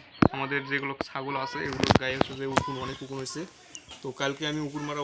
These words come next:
ওষুধ নিয়ে এসেছি, আর হচ্ছে যে সাতকের জিঙ্কের। তো কৃমি গরু নিয়ে এসেছিলাম, কেননা তার হচ্ছে যে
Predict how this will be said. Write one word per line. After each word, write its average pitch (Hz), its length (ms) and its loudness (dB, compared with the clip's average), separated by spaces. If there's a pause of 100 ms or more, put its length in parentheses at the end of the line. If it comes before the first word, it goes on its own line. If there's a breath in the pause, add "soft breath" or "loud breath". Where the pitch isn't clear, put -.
ওষুধ 143 260 -6
নিয়ে 151 140 -2
এসেছি, 160 140 -6 (100)
আর 135 60 2
হচ্ছে 131 220 -8
যে 131 60 -4 (160)
সাতকের 139 400 -8
জিঙ্কের। 143 320 -4 (680)
তো 143 80 -2 (120)
কৃমি 185 320 6
গরু 190 220 8
নিয়ে 190 140 8
এসেছিলাম, 170 300 4 (320)
কেননা 147 260 -2 (120)
তার 147 160 0
হচ্ছে 147 260 -8
যে 151 80 2